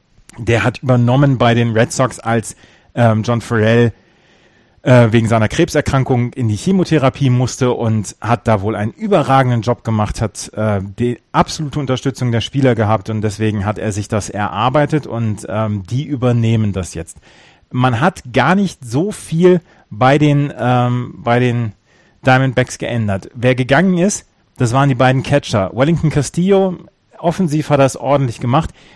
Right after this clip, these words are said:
defensiv ist er einfach ganz, ganz schwach. Tuffy Gosewich hat außer seinem schönen Namen gar nichts. Außerdem hat man Mitch Haniger, Daniel Hudson, Peter O'Brien, Gene Segura und Ricky Weeks, ähm, loslassen müssen. Gene Segura im Trade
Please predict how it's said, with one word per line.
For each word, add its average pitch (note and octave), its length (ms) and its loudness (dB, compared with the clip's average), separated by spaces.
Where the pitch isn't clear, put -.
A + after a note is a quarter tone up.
defensiv C3+ 500 2
ist C3+ 220 -4
er C3+ 120 -2
einfach A#2+ 440 -2
ganz, C3+ 280 2
ganz A2 220 -2
schwach. F#2 280 -10
Tuffy D#3+ 240 4
Gosewich D#3+ 460 0
hat D#3 120 0
außer C#3+ 240 -2
seinem C3+ 220 0
schönen C3 280 -2
Namen A#2+ 320 -2
gar A2+ 220 2
nichts. - 360 -2
Außerdem C#3+ 460 2
hat C#3 120 -2
man C3 200 -2
Mitch C3+ 180 -4
Haniger, C#3+ 360 2
Daniel C3 320 2
Hudson, B2 360 -2
Peter C3+ 260 0
O'Brien, A#2+ 340 0
Gene B2+ 200 0
Segura C#3 460 2
und C3 140 0
Ricky C3+ 320 0
Weeks, F3+ 300 -4
ähm, C#3+ 460 2
loslassen E3 840 0
müssen. F#3 380 2
Gene D3+ 180 2
Segura E3 380 2
im C3+ 120 0
Trade D#3 340 0